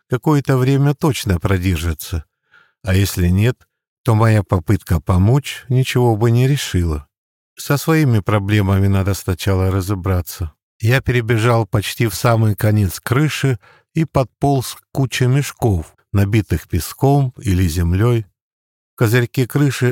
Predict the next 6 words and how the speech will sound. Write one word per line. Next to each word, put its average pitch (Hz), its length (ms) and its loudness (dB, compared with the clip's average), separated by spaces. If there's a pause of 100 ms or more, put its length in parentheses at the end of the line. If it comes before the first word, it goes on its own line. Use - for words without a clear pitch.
обнаружилось 113 760 0
небольшое 117 580 0
отверстие. 90 840 -2 (520)
Не 101 100 0
бойница, 123 580 0
конечно. 90 720 0